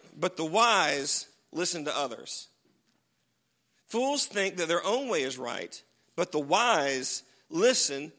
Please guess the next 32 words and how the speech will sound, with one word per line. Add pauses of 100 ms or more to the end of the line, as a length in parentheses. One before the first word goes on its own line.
(140)
to
others.
Look, (1120)
I
love
you. (880)
God
loves
you. (560)
I
think
you're
wonderful. (340)
He
thinks
you're
even
better. (800)
But (680)
you
are
incomplete
by
yourself. (2250)
You
were
not
made
to
do
life
alone.